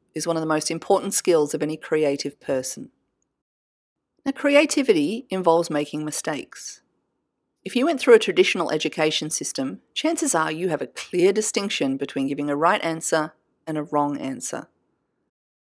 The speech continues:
At all but the most progressive of schools, it's quite uncool to show a desire to learn or to challenge the status quo. Instead, the teachers ask and reward students for the right answer. As a result, being wrong is something that humans usually try and avoid.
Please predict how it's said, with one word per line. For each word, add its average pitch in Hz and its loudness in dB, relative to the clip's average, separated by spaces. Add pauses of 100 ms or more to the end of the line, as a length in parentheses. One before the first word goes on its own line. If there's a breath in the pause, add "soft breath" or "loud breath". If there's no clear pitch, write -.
(140 soft breath)
At 214 6
all 233 12
but 247 6
the 220 6
most 185 4
progressive 180 4
of 151 -2
schools, 131 -4
it's - -10
quite 202 0
uncool 190 -2
to - -8
show 151 -2
a 147 0
desire 147 -2
to 147 -8
learn 135 -4 (260)
or 165 8
to 175 -2
challenge 156 0
the 156 -6
status 139 -2
quo. 127 -6 (760)
Instead, 220 -2
the 262 -4
teachers 277 -4
ask 185 4
and 208 4
reward 156 6
students - -4
for - -8
the 156 0
right 131 -2
answer. 143 -6 (600)
As 170 -4
a 208 0
result, 156 4 (100)
being 185 -2
wrong 151 2
is 160 -8
something 156 -4
that - -6
humans 147 -2
usually 143 -2
try 139 -4
and 127 -2
avoid. 139 -4